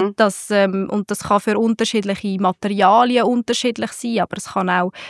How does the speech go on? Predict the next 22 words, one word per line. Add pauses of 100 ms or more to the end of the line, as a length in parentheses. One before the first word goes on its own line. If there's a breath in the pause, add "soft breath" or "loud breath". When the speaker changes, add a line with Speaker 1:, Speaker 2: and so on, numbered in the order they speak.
Speaker 2:
für
unterschiedliche
Situationen
vielleicht
unterschiedlich
sein.
Und
darum
ist
es
ja
auch
so
wichtig,
dass
wir
die
verschiedenen (300 loud breath)
Strategien
haben,
die
sich